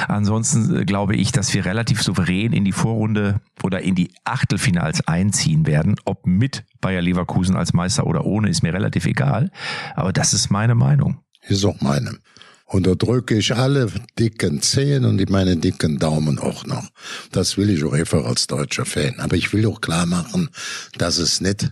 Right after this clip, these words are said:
Speaker 2: so einfach ist. Und wenn wir heute in der fünfhunderte Liste von europäischen Profispielern zwanzig, exakt zwanzig dabei haben, nicht mehr.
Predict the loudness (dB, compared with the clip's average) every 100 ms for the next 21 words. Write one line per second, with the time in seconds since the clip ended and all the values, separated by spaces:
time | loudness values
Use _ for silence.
0 | -6 -2 0 0 0 -2 -4 -4 -4 -4
1 | -4 -4 -4 -4 -2 0 0 -2 -2 -4
2 | -2 -2 -2 -2 0 0 -2 -2 -2 -2
3 | -2 -4 -4 -4 -4 -4 -4 -4 -4 -8
4 | -4 -4 -4 -6 -4 -4 -2 -4 -8 -20
5 | -14 -6 -2 -2 -2 -2 -4 -4 -4 -4
6 | -4 -6 -6 -4 -4 -2 -2 -2 -4 -6
7 | -10 -18 -18 -18 _ -6 -4 -4 -2 -2
8 | -4 -8 -6 -2 0 0 -2 -4 -4 -4